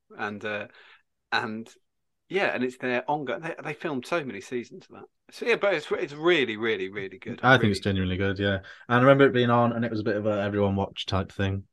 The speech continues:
Speaker 1: Yeah. Weirdly, my granddad
Speaker 2: But
Speaker 1: looked, and John Monsieur and my granddad
Speaker 2: <laughs>
Speaker 1: nearly looked identical. Like,
Speaker 2: Right.
Speaker 1: the same kind of thing.
Speaker 2: Yeah.
Speaker 1: Very different. My granddad's from North London with a very North London accent, and John
Speaker 2: Y-
Speaker 1: Monsieur was very, um,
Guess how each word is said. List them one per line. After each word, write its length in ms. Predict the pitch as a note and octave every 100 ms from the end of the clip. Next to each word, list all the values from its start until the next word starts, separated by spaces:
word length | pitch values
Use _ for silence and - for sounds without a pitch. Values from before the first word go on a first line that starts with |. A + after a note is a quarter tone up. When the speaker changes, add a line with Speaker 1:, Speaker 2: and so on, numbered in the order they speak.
| _ _ _ _
Speaker 1:
Yeah. 240 | A#2 A#2 G2+ -
Weirdly, 240 | F#3 G3
my 140 | D3+
granddad 420 | C#3 E3 E3+ C#3+ G2+
Speaker 2:
But 80 |
Speaker 1:
looked, 360 | A#2+ - - - -
and 160 | B2 A#2
John 320 | - E3+ F3+
Monsieur 540 | D3+ - D3+ F2 E2+ B2
and 100 | A#2
my 100 | A2
granddad 600 | A2 A2+ G#2+ - F2 A#2 - -
Speaker 2:
<laughs> 460 | D#3 - _ _
Speaker 1:
nearly 380 | C3 B2 B2 A#2+
looked 320 | A#2 A2+ -
identical. 680 | A#2+ A2 B2 A2 - - - _ -
Like, 120 | A2
Speaker 2:
Right. 180 | G#2 G2 - - -
Speaker 1:
the 60 | B2
same 680 | - - A#2+ B2+ A#2+ A#2 A2+ _
kind 320 | - A#2+ A#2 A2+
of 180 | A2+ - -
thing. 240 | - G#2+
Speaker 2:
Yeah. 180 | G#2 G2
Speaker 1:
Very 200 | G#2+ C#3+
different. 460 | - D3 - F2 -
My 140 | B2
granddad's 320 | A2+ G#2+ G2+ -
from 140 | G#2+
North 220 | G#2+ F#2+
London 300 | A2 G2+ F#2
with 100 | F#2
a 40 | F#2
very 180 | G2+ F#2+
North 260 | G2+ F#2
London 180 | G#2 F#2+
accent, 320 | G2 - -
and 80 | G2+
John 140 | - G2+
Speaker 2:
Y- 60 |
Speaker 1:
Monsieur 360 | F#2+ - G#2+ G2
was 220 | F#2+ -
very, 360 | - F#2 F#2 F#2
um, 300 | F#2 F#2+ G2+